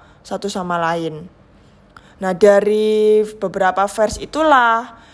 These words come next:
biasanya saya itu mendapatkan gambaran pesan yang ingin saya sampaikan. Kemudian, tapi kemudian saya itu biasanya tidak menggunakan pre-chorus. Itu saya, saya biasanya tidak menggunakan untuk membuat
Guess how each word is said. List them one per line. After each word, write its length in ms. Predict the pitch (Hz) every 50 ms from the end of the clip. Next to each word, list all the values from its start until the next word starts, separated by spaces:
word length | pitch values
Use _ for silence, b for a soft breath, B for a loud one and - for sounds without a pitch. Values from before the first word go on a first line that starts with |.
| B B B
biasanya 480 | - 214 208 202 208 226 233 262 277
saya 160 | 277 285 254
itu 80 | 254 311
mendapatkan 480 | 285 247 208 190 - - 220 240 240 -
gambaran 480 | 208 190 190 190 185 190 196 202 208
pesan 400 | 202 240 - - 262 233 226 214
yang 160 | 214 208 202
ingin 240 | - 214 214 214 220
saya 240 | 220 220 196 196 208
sampaikan. 720 | 214 190 180 180 175 175 170 - - 170 165 160 156 160 180 - _ _ _ _ _ _ _ _ _ _ _ _ _ _ _ _ _ b b b b b b b b -
Kemudian, 560 | 220 226 226 220 196 214 233 269 302 311 -
tapi 400 | 269 277 277 339 339 330 - - -
kemudian 560 | _ - 247 247 247 233 226 214 220 254 294 302
saya 240 | - 254 247 262
itu 160 | 269 269 339 311
biasanya 400 | 254 214 208 240 254 262 240 247
tidak 160 | 202 - 196
menggunakan 640 | 202 202 202 190 185 180 - 196 202 202 208 208 208 -
pre-chorus. 1120 | - - 233 233 226 226 226 220 226 - 233 220 220 220 220 214 214 214 - - - - b b b b b b b
Itu 160 | - 247 254
saya, 160 | 254 262 262 254 262 - -
saya 240 | - 269 254 254
biasanya 320 | 233 220 208 220 214 226 233
tidak 180 | 233 214 185 170 196
menggunakan 400 | 190 190 185 180 175 - 220 226
untuk 160 | 214 196 190
membuat 180 | 190 180 185